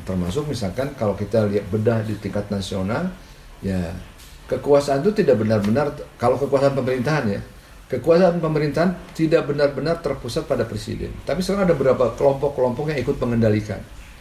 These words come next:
Jadi situasinya menjadi tidak sederhana. Seperti misalkan kasus, kembali ke kasus Demokrat. Pak Muldoko mengambil alih, eh, kekuasaan melalui K L B. Muncul pertanyaan dari masyarakat, "Wah, ini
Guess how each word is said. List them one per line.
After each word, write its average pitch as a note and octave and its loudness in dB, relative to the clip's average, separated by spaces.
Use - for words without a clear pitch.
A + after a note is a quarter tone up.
Jadi B2+ 0
situasinya A#2 0
menjadi B2+ 0
tidak A#2 2
sederhana. A#2+ -2
Seperti A2 -6
misalkan C#3+ 0
kasus, A#2+ -2
kembali A#2 4
ke A#2 2
kasus G#2 -2
Demokrat. F#2+ -4
Pak A#2 -2
Muldoko C3 4
mengambil C3+ 2
alih, D3 0
eh, G2+ -8
kekuasaan A2 -2
melalui B2 0
K A#2+ -2
L A2+ -2
B. G#2+ -2
Muncul B2 2
pertanyaan D3 -2
dari C3+ 2
masyarakat, B2 -4
"Wah, G2+ 2
ini D#3 -2